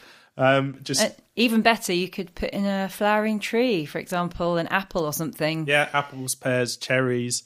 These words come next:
Speaker 1: I mean, they all give you a bumper crop, you know,
Speaker 2: Yeah.
Speaker 1: so we all win.
Speaker 2: Indeed.
Speaker 1: And the fruit is also good for, um, birds later on in the year as well.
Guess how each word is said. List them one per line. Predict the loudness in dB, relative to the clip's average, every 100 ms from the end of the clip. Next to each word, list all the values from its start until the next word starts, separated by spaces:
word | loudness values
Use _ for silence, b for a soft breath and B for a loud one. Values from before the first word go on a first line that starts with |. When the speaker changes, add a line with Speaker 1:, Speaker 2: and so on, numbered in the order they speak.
| _
Speaker 1:
I | -4
mean, | 2
they | 4
all | 4
give | 2 -2 -2
you | -2 -2
a | -4
bumper | -4 -4 -4
crop, | 0 0 0 -8 _
you | -6
know, | -2
Speaker 2:
Yeah. | -2
Speaker 1:
so | -2 -2 -4 -6 B B B B
we | 0 2
all | 2
win. | 0 0 -4 _ _ _ _
Speaker 2:
Indeed. | -8 -4 -2 -4 -4 -10 -4
Speaker 1:
And | -2
the | 0
fruit | 2 2 0
is |
also | -2 -2 -4
good | -6 -10
for, | -10 -6 -2 -2 -4 -8
um, | -8 -8 -12 -6
birds | -4 -4
later | -6 -12 -16
on | -18
in | -18
the | -12
year | -10 -8
as | -6
well. | -4 -4